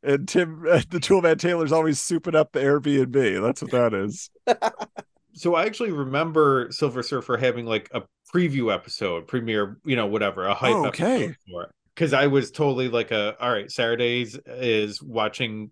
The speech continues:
Speaker 2: you know, the cartoons and flipping between the channels and then watching, uh, wrestling." I think,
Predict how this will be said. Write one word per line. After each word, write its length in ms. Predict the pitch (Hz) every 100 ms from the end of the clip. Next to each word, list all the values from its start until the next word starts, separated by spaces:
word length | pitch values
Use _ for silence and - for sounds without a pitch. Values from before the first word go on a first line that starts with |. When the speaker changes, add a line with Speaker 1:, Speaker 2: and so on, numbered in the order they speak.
| _
Speaker 2:
you 140 | 151 120
know, 120 | 101
the 100 | 117
cartoons 580 | 127 107 127 117 120 110
and 120 | 95
flipping 380 | 127 117 113 104
between 320 | 117 120 107
the 60 |
channels 580 | 98 117 104 110 113 110
and 140 | 110 98
then 160 | 101
watching, 500 | 104 101 - 104 101
uh, 300 | - 98 98 92
wrestling." 400 | 104 - 104 87
I 60 |
think, 240 | 92 117